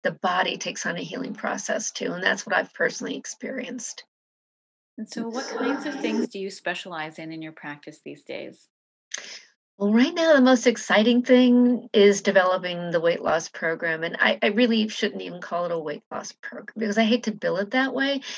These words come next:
Speaker 1: 'cause the focus is not on, per se, losing weight, getting on the scales, following a diet, n-,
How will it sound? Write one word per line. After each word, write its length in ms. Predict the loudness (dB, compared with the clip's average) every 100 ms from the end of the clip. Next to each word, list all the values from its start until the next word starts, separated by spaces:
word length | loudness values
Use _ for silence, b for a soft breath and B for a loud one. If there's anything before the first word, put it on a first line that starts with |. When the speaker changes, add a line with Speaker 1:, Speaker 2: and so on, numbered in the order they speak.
| B
Speaker 1:
'cause 140 | 0 2
the 60 |
focus 540 | 0 0 -2 0 -2 -2
is 160 | -2
not 260 | 0 2 2
on, 200 | 0 -2
per 120 | -6
se, 360 | -6 -4 -2 -4 B B _ 2
losing 460 | 6 6 4 0
weight, 320 | 0 0 0 -6 B B 0
getting 260 | 2 4
on 80 | 4
the 60 | 2
scales, 460 | 0 0 0 -2
following 340 | 0 2 2 2
a 20 |
diet, 400 | 2 2 2 -2 -4 -8
n-, 140 | -8